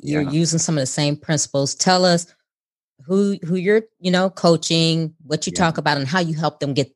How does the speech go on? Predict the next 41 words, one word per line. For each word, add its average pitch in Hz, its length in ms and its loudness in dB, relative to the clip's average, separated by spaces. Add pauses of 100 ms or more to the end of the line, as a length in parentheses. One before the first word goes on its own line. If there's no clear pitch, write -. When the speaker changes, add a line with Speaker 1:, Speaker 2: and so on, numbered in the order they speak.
(100)
Speaker 1:
their 151 160 4
breakthrough. 113 580 -8 (540)
Speaker 2:
Very 98 280 4
good. 90 260 0
Yeah. 107 240 4 (200)
I, 123 100 6
I 120 160 4
work 151 240 4
a 151 40 4
lot 120 200 4
with 113 160 -2
business 104 380 0
leaders, 98 320 4
particularly 175 400 0
people 113 320 0
who 98 140 0
own 101 180 0
their 104 100 0
own 87 140 0
businesses, 104 600 -2 (300)
because 98 340 0
for - 140 -2
the 92 80 4
last, 92 420 2
you 101 80 2
know, 82 140 -2
twenty-five 92 1040 0
plus 90 300 -2
years, 87 340 0 (260)
that's 92 200 -4
been 90 180 -4
my 87 160 -2
role. 90 460 0 (260)
Um, 98 320 2
and 110 200 0
what 165 100 0
I'm 156 140 4
looking 202 280 0
for 98 300 2
is 92 160 0
people, 120 640 2